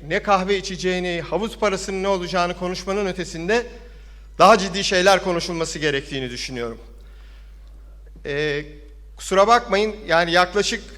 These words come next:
iki gündür uyku uyumadan geldim bu toplantıya. Çok önem veriyorum çünkü Divan Kurulu toplantılarını ve keşke Aziz Bey de gelip Divan Kurulu'nda daha evvel bunları bize söylüyordu. Keşke Aziz Bey de yöneticileri de gelip görüşlerini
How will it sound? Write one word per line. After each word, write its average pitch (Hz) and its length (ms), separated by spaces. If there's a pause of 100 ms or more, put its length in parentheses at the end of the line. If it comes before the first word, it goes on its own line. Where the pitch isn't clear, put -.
iki 220 220
gündür 208 240
uyku 190 240
uyumadan 180 480
geldim 156 320
bu 151 80
toplantıya. 156 800 (540)
Çok 202 220
önem 190 280
veriyorum 143 440
çünkü 151 300
Divan 147 360
Kurulu 135 280
toplantılarını 135 920 (540)
ve 160 100
keşke 202 560 (460)
Aziz 175 380
Bey 208 200
de 170 200
gelip 156 440
Divan 180 320
Kurulu'nda 156 340
daha 165 220
evvel 160 340
bunları 160 260
bize 156 200
söylüyordu. 175 680 (320)
Keşke 190 340
Aziz 175 380
Bey 165 200
de 175 40
yöneticileri 170 680
de 165 80
gelip 165 340
görüşlerini 156 720